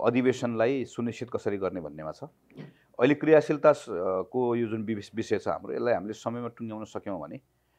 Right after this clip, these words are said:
हामीले जेठमा, अ, तल्लो तहको अधिवेशनहरू र भदौमा,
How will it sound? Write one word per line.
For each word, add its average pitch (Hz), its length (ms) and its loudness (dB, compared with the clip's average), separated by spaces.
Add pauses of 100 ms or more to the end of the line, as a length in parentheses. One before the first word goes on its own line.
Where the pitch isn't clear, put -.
(240)
हामीले 104 320 0
जेठमा, 120 680 2 (280)
अ, - 160 -10 (160)
तल्लो 117 220 6
तहको 104 400 0
अधिवेशनहरू 87 720 -6 (360)
र 107 40 0
भदौमा, 95 420 2